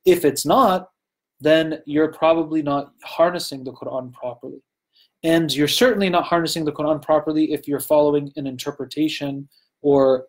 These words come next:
somebody's ideas from five hundred or a thousand years ago that are not really relevant to the context that you're in. Because the Quran is not a static book, ladies and gentlemen. Quran is kalam Allah.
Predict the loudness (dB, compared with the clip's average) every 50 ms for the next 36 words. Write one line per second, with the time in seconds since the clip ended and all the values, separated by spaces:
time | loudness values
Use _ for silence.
0 | _ _ -4 0 2 2 2 2 0 0 2 2 0 -2 -2 -4 -4 -4 -2 0
1 | 0 0 0 0 -2 -4 -6 -6 -6 -4 -4 -2 -2 -2 -2 -4 -6 -8 -8 -4
2 | -4 -4 -4 -4 -4 -4 -6 -6 -6 -4 -2 -2 -2 -2 -4 -6 -6 -4 -2 -2
3 | 0 0 -2 -2 -2 -2 -2 -4 -6 -10 _ _ _ _ _ _ _ 2 4 6
4 | 6 4 2 -4 _ _ _ _ _ _ -6 -4 -2 0 0 0 0 0 -2 0
5 | 0 0 2 2 4 4 2 2 -2 -6 -10 -14 _ _ -12 -10 -8 -8 -8 -8
6 | -8 -10 -10 -10 -12 -14 -14 -14 -14 -14 -14 -14 -16 -18 -20 _ _ _ _ _
7 | _ _ -8 -2 -2 0 0 0 -2 -2 -2 -2 0 2 4 4 4 4 2 0
8 | -2 -4 -4 -2 0 2 2 2 2 0 -2 -4 -2 -2 -2 -2 0 2 2 4
9 | 2 0 -2 -6 -2 -2 -2 -2 -2 -8 -18 _ _ _ -8 -6 -6 -6 -6 -8
10 | -8 -8 -8 -8 -8 -10 -12 -16 -20 _ _ _ _ _ _ _ _ _ _ _
11 | _ _ -6 -6 -4 -2 0 2 2 2 2 2 2 2 2 2 0 -6 -6 -4
12 | -2 2 4 4 4 4 2 -2 -4 -4 -4 -2 0 0 2 2 4 4 4 4
13 | 2 0